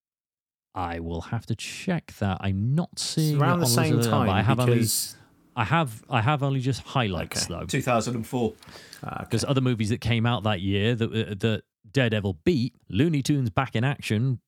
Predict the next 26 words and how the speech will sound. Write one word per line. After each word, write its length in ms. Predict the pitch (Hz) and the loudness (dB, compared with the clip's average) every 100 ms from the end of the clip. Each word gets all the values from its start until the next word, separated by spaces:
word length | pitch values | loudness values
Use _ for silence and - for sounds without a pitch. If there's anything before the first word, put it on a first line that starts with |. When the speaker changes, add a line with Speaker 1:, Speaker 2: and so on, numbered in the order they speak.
| - | -6
Speaker 1:
with 200 | 98 95 | -4 -2
Brendan 280 | 139 113 | -2 -2
Fraser, 460 | 107 135 135 104 104 | 0 0 0 0 -2
Speaker 2:
Bloody 220 | 110 95 | -2 -6
hell. 320 | 90 95 90 - _ _ _ _ _ _ _ _ - | -6 -4 -6 -10 _ _ _ _ _ _ _ _ -10
Speaker 1:
Cabin 320 | - 135 127 | -2 0 0
Fever, 420 | 107 139 123 135 | 0 0 0 0
Bulletproof 480 | 120 113 131 127 123 | 0 -2 0 -2 0
Monk, 440 | 107 120 120 - - _ _ | 0 0 -2 -8 -20 _ _
Paycheck 680 | - 143 143 - 151 - - | -2 0 0 0 0 -2 -4
as 180 | 135 117 | 0 0
well. 140 | 131 120 | 2 0
Like, 160 | 117 - | 0 0
Ad-, 120 | 135 | 0
like, 220 | 123 139 | 0 0
like, 180 | 123 - | 0 -2
Affleck 400 | 131 320 330 - | -4 -2 -2 -2
actually 300 | 92 110 85 | -2 -4 -4
did 160 | 76 82 | -4 -4
a 80 | |
lot 320 | 78 76 85 - | -6 -6 -6 -6
that 220 | 87 64 | -8 -8
year. 240 | 85 82 80 | -8 -8 -6
Speaker 2:
Bulletproof 560 | 95 117 - 123 113 | -4 -4 -2 -4 -2
Monk. 480 | 98 104 101 - - | 0 0 -2 -8 -8
Speaker 1:
Uh, 260 | 104 104 104 | -2 0 0